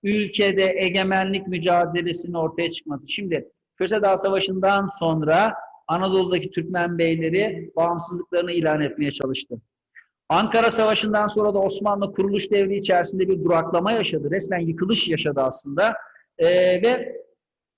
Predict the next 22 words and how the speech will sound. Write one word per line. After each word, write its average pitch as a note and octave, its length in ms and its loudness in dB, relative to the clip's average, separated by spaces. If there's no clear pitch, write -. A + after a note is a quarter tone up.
Osmanlı A3 520 -4
ülkesinde D#3 840 -4
diğer E3+ 380 0
beylikler, D#3 720 -2
Türkmen F3 440 -6
beyleri E3+ 360 0
tekrardan E3+ 580 0
bağımsızlığını D3+ 680 -2
ilan A#2+ 360 -2
etti. - 300 -10
Yani F3+ 220 2
Ankara G3+ 440 0
ve G3+ 80 -2
Köse G3 300 -4
Dağı F#3+ 160 0
Savaşları'nın F#3 720 -2
ortak F3+ 500 0
sonucu F3 880 0
merkezi E3 540 0
otoritenin E3+ 680 -2
bozulması D#3+ 840 0
ve F3+ 340 2